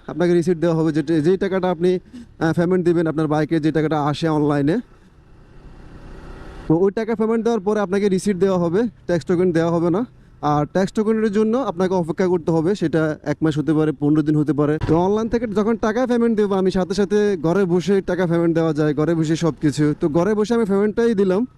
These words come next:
কিন্তু আমি ট্যাক্স টোকেন হাতে পাইতে হলে আমাকে পনেরো দিন, এক মাস অপেক্ষা করতে হবে, তাহলে এমন পেমেন্টের কোনো প্রয়োজনই নেই। ট্যাক্স টোকেনের জন্য আবার অপেক্ষা করা লাগবে। তো তার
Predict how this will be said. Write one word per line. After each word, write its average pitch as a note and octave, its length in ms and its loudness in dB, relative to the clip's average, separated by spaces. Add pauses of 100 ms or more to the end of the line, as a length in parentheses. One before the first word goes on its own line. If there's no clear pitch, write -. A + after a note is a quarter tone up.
(280)
কিন্তু F3 160 2
আমি G3 100 2
ট্যাক্স G3 260 0
টোকেন G#3+ 220 0
হাতে F3+ 240 0
পাইতে F#3 240 0
হলে F#3+ 180 2
আমাকে F#3 280 0
পনেরো F#3 240 2
দিন, F#3 120 0
এক E3+ 180 -2
মাস F3+ 300 -2
অপেক্ষা F3 300 0
করতে F3 240 0
হবে, D#3+ 240 2 (420)
তাহলে G#3 300 2
এমন A3 200 0
পেমেন্টের G#3 340 0
কোনো G#3+ 180 0
প্রয়োজনই F#3 440 2
নেই। B2 160 -2 (300)
ট্যাক্স F#3+ 200 -2
টোকেনের G3+ 240 2
জন্য G3 200 2
আবার F#3 380 0 (420)
অপেক্ষা F3+ 280 2
করা F3+ 180 2
লাগবে। E3+ 340 0 (180)
তো G3+ 60 0
তার G#3 200 0